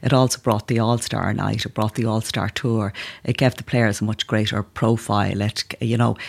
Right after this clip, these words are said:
gave them a presence in the homes throughout the country. And, you know, it was something that I suppose elite players always like to see, is a higher profile, give them a higher profile in the community. And it also shows,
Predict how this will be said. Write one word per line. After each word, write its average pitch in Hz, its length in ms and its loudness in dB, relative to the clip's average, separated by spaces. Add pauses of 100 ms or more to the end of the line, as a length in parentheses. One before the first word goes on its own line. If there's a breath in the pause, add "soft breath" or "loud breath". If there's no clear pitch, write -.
(160 loud breath)
gave 127 160 4
them 113 120 0
a 110 60 4
presence 110 540 0
in 110 80 2
the 104 80 0
homes 110 400 2
throughout 101 220 0
the - 60 -12
country. 107 520 0
And, 98 280 -2 (360 loud breath)
you 156 80 6
know, 147 100 8
it - 60 0
was - 100 0
something 139 340 2
that - 360 0
I - 40 -4
suppose 113 300 -2
elite 107 260 -2
players 110 380 0
always 113 440 0
like 101 200 0
to - 80 -8
see, 104 240 -2
is 101 160 -2
a 101 60 0
higher 110 340 0
profile, 92 640 0 (260 loud breath)
give 113 160 0
them 104 120 0
a 113 40 2
higher 117 240 4
profile 107 460 0
in 90 80 -2
the - 40 -10
community. 110 680 0 (320 loud breath)
And 123 120 4
it 123 120 4
also 120 360 2
shows, 107 400 0